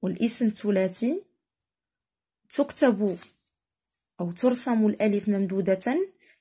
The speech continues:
إذا كان الأصل فيها واو، وإذا كان الأصل فيها ياء ترسم ألف مقصورة. تذكروا جيدا، إذا كان لدينا سواء فعل ثلاثي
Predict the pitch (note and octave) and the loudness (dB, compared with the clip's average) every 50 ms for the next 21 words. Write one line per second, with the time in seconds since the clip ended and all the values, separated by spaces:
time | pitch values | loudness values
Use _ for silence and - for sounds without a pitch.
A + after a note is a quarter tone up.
0 | _ - E3+ E3+ F3 F3+ F3 - A#3 A3+ A3+ A3 G#3 G#3+ - G#3 - - - G3+ | _ -10 -6 -4 -4 -4 -2 0 2 2 4 2 2 0 0 0 0 0 0 0
1 | A3 B3 D#4 F#4 G4 _ - - - - - G#3 G3 G3 F3+ G3 A3+ C4 D#4 D#4+ | 0 0 0 -2 -6 _ -20 -20 -14 -8 -4 -2 -2 0 0 2 0 0 0 -2
2 | - _ _ _ G#3+ A3 G3+ F3 C#3+ - - _ _ _ _ _ _ _ _ _ | -8 _ _ _ 4 4 4 4 4 0 -6 _ _ _ _ _ _ _ _ _
3 | _ _ _ _ - - - F3 F3+ F#3 F#3+ F#3+ - B3 B3 A#3 A#3 A3 - G#3+ | _ _ _ _ -6 -4 -2 2 2 2 2 2 0 2 2 2 0 -2 -4 -6
4 | - - - G#3 F3+ - A3 G#3 G3 G3+ F#3+ F#3+ G3 A3 C4+ D#4 D#4+ - - - | -6 -4 -4 -4 -2 -2 -2 -2 0 0 0 0 0 0 0 -2 -2 -6 -12 -12
5 | - A3 G3+ - - G#3 G3+ A3 A#3 - - G3+ G3+ C#4 C#4+ - - _ - G#3+ | -8 -6 -6 -6 -4 -2 -2 -2 -2 -2 -4 -4 -2 -4 -4 -6 -10 _ -4 -4
6 | G#3 - - - - F3 E3+ E3+ - _ _ _ _ _ _ _ _ _ _ _ | -4 -4 -4 -6 -4 -4 -4 -6 -10 _ _ _ _ _ _ _ _ _ _ _
7 | - - F#3 E3+ G3+ G#3 - - A#3+ A#3+ A3+ F#3 G3+ G3+ F#3 F3 E3+ - E3+ - | -8 -4 -2 -2 -2 -2 -2 -2 -2 -2 -2 0 -2 -2 -2 -2 -4 -6 -10 -18
8 | _ _ _ - _ _ _ _ - D3+ E3 F3+ F3+ - A#3+ A#3 A#3 A#3 A3 A3 | _ _ _ -20 _ _ _ _ -8 -4 -4 -4 -2 0 0 2 2 2 0 0
9 | F3 G#3 G#3 G3+ F3+ F3 F3 - G3 F#3+ G#3+ A#3 - - G#3 G3+ - B3 A3 F#3+ | 2 2 2 2 2 0 -2 -2 -2 0 2 2 0 0 -2 -2 0 0 0 2
10 | F3+ F3+ F3 - - G3 F#3 F3 F3 F3 - - E3+ E3 - | 0 0 -2 -4 -4 -2 0 0 0 -2 -4 -6 -8 -8 -12